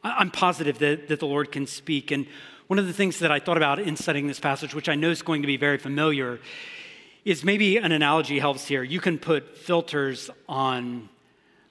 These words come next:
on cameras and filters on pictures so that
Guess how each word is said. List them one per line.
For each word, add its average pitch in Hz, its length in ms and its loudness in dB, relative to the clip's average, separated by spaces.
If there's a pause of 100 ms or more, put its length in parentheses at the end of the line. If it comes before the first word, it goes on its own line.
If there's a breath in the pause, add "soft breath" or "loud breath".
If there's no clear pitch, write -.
(140)
on 139 140 -6
cameras 147 580 0
and 123 120 -6
filters 151 460 -2
on 135 460 -2 (220)
pictures 127 520 -4
so 160 260 0
that 143 220 2